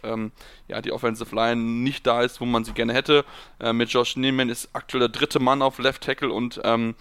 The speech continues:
ja, gut, der hat, äh, ein Pass-Ga-, äh, Pass-Block-Play vorher gehabt, ähm, und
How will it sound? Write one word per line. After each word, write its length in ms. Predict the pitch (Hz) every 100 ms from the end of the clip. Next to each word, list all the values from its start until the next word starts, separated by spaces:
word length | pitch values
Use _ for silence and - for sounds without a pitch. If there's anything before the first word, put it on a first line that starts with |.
| - - - - - -
ja, 180 | - - -
gut, 320 | - - -
der 180 | - -
hat, 320 | - 156 -
äh, 160 | 123 -
ein 280 | - 143 139
Pass-Ga-, 480 | - 143 - -
äh, 160 | 127 123
Pass-Block-Play 760 | - 139 - 131 131 - 139 123
vorher 340 | - 127 120
gehabt, 380 | 120 151 - - - - - -
ähm, 380 | 123 127 131 -
und 340 | 120 120 -